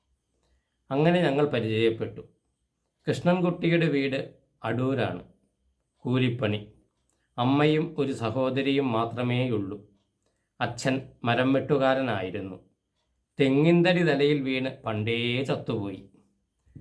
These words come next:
പെങ്ങൾക്കിപ്പോൾ ഗുരുതരമായ എന്തോ രോഗം. നാട്ടിൽ കുറേ ചികിത്സിച്ചു. ഒടുവിൽ ഇങ്ങോട്ട് കൊണ്ടുപോന്നു. ജനറൽ വാർഡിലാണ്.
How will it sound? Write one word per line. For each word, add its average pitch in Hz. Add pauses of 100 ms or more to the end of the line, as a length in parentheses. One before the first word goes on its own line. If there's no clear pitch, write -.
(240)
പെങ്ങൾക്കിപ്പോൾ 143
ഗുരുതരമായ 127 (100)
എന്തോ 113
രോഗം. 107 (760)
നാട്ടിൽ 123
കുറേ 117
ചികിത്സിച്ചു. 117 (720)
ഒടുവിൽ 127
ഇങ്ങോട്ട് 143
കൊണ്ടുപോന്നു. 107 (1080)
ജനറൽ 135
വാർഡിലാണ്. 123